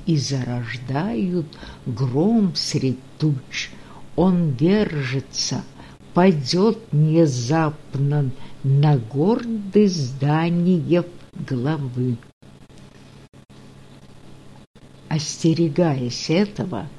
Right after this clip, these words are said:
власти сильные не должны теснить народ, которым они управляют. Есть свидетельство, что ода не понравилась новому царю.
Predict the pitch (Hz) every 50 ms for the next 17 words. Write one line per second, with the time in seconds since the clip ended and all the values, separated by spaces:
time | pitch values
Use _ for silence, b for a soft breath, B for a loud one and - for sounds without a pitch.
0 | - - 143 127 143 139 147 160 165 180 175 - - - - - 143 - - -
1 | - - 156 185 208 214 185 147 139 139 135 117 - - B B B B B 151
2 | 147 156 175 196 214 202 175 196 214 214 220 220 202 180 151 139 139 139 139 151
3 | 170 185 180 - - - 180 165 - - - - 160 165 143 - - - 135 135
4 | 139 139 135 - - - - - - - - B B B B B B - - 156
5 | 151 - 160 147 143 147 139 143 147 151 156 151 147 135 131 127 131 - 135 135
6 | 139 139 143 135 139 131 - - - - - - - B B B B B B B
7 | B B 139 127 175 240 247 254 - - 202 220 269 254 - 180 165 165 160 160
8 | - 147 139 - - - - 131 143 139 - - - 156 143 151 190 240 247 202
9 | 196 220 220 226 - - 131 135 143 147 175 196 196 - 202 214 214 202 180 147
10 | 135 139 139 135 139 147 139 - - 139 131 - - - 127 131 135 135 135 131
11 | 131 135 135 127 - - - 135 123 131 139 131